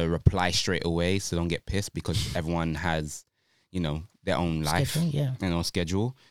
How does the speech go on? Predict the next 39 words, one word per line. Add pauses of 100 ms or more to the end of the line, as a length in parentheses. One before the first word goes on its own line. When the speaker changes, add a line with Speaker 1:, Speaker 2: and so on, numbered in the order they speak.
(140)
Speaker 1:
But
it
might
take (100)
a
week,
two
weeks,
a
month, (320)
three
months,
but,
like,
I'm
here
to
help,
you
know?
Speaker 2:
Yeah,
yeah, (160)
yeah.
Speaker 1:
Um, (540)
Speaker 2:
Would
you
say,
j-,
like,
addressing
kind
of
what
I
said
before, (960)
do
you
ever,